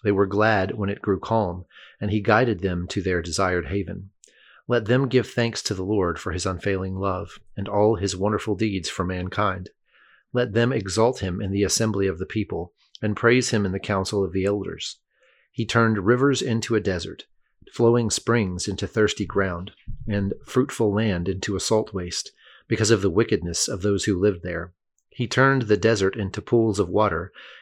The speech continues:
and the parched ground into flowing springs.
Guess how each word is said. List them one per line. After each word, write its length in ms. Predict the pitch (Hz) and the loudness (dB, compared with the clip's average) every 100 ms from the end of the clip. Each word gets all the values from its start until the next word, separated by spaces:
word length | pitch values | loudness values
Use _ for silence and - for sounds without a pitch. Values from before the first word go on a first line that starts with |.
| - | -2
and 160 | 107 | 0
the 60 | 98 | 0
parched 480 | - 120 107 - 104 | 4 6 6 2 0
ground 460 | 101 113 92 90 | 4 4 2 -2
into 200 | 95 95 | -4 -6
flowing 460 | - - 107 95 90 | -6 0 2 2 -2
springs. 680 | - - 98 87 95 - | -2 0 0 -2 -8 -10